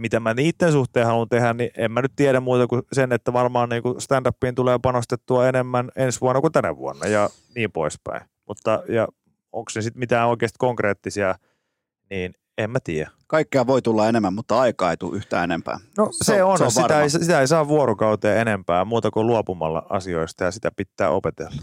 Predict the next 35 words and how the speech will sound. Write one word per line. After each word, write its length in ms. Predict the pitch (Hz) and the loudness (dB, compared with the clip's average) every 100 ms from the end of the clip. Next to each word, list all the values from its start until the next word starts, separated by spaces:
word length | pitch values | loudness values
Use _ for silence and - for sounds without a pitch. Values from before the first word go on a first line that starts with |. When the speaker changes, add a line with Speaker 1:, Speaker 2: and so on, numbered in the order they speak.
| - - _ | -14 -20 _
Speaker 2:
Kerrohan 300 | - 160 139 | 0 2 4
loppuun 280 | 135 - 120 | 2 2 2
vielä 140 | 113 110 | 2 2
kuuntelijoille, 440 | 120 110 104 98 | 2 2 2 0
että 140 | - | 0
mistä 420 | 107 113 117 107 78 - | -2 0 2 2 0 0
kaikkialta 480 | 120 110 117 101 104 | 0 0 0 -2 0
köpiä 400 | 107 - 107 95 | -2 0 0 2
voi 140 | 101 | 2
nähdä 300 | 104 107 95 - | 2 0 -2 -2
tai 140 | 85 | -2
kokea 320 | - - 87 92 | 0 -2 -2 0
nimenomaan, 680 | 95 95 92 87 87 - | 0 0 0 0 0 -2
onko 180 | 104 101 | -4 -4
tulossa 280 | 95 90 - | -2 -4 -6
keikkoja, 600 | - 95 101 - 113 104 | -2 0 0 0 0 2
onko 540 | 98 98 98 95 95 90 69 65 - - 50 - | 2 2 0 2 2 0 -2 -6 -10 -14 -14 -2
o-, 60 | 87 - | 0 0
o-, 180 | 107 101 | 0 0
ohjelmat, 720 | 95 65 131 117 120 113 107 | 0 2 2 2 2 2 0
somet, 320 | - 127 117 101 | 0 2 2 0
kaikki 300 | 113 110 - | 0 0 0
näet. 240 | 107 101 101 | 0 2 0
Jos 120 | 120 | 2
on 60 | |
joku 200 | 135 135 | 2 4
juttu 240 | 127 120 117 | 2 2 0
mielessä, 340 | 110 104 92 | 2 2 2
niin 60 | 98 | 0
anna 120 | 98 - | 0 0
palaa. 260 | 95 78 - - - - - _ 127 | 0 0 -4 -16 -20 -20 -20 _ -2
Speaker 1:
No, 540 | 135 139 135 135 135 - _ _ _ _ _ _ _ _ - _ _ _ - | 2 2 2 2 0 -4 _ _ _ _ _ _ _ _ -20 _ _ _ -6
Viki 160 | 160 170 | 0 2
ja 100 | 143 | 2
Köpi 380 | 151 151 156 | 2 2 2